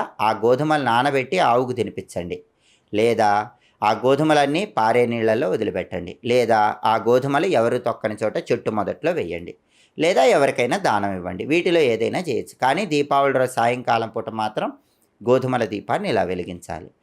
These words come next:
అలాగే దీపావళి రోజు లక్ష్మీదేవి దీపం రూపంలో ఆవిర్భవించిందని మనకు పౌరాణిక గ్రంథాలు తెలియజేస్తున్నాయి. కాబట్టి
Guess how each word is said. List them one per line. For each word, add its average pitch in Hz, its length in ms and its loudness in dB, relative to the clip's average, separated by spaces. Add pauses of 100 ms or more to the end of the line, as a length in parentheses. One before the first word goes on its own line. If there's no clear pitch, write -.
(400)
అలాగే 147 720 2
దీపావళి 165 760 0
రోజు 143 500 0
లక్ష్మీదేవి 156 840 -2
దీపం 185 680 0
రూపంలో 147 500 0
ఆవిర్భవించిందని 120 1400 -2
మనకు 110 220 -6
పౌరాణిక 139 600 0
గ్రంథాలు 107 480 -4
తెలియజేస్తున్నాయి. 101 800 -8
కాబట్టి 98 560 -4